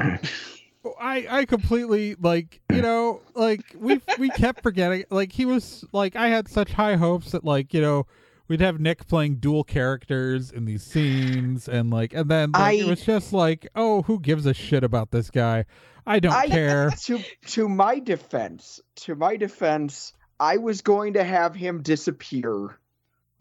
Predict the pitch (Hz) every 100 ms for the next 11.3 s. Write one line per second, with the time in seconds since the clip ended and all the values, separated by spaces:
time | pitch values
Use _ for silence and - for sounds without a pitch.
0 | - _ _ _ _ _ _ - 170 165
1 | - 170 139 156 160 147 143 143 135 127
2 | 123 135 120 117 107 - - - 175 160
3 | 135 123 - 139 - - 147 151 143 131
4 | 123 113 113 - - 113 110 139 151 165
5 | 160 - _ _ _ _ _ - 160 -
6 | 156 156 156 147 147 135 - - _ _
7 | 131 165 190 196 185 185 190 185 165 175
8 | 156 - - 180 175 170 156 151 160 131
9 | 117 127 147 143 127 139 131 143 151 -
10 | - 131 117 151 165 156 151 - - -
11 | - - -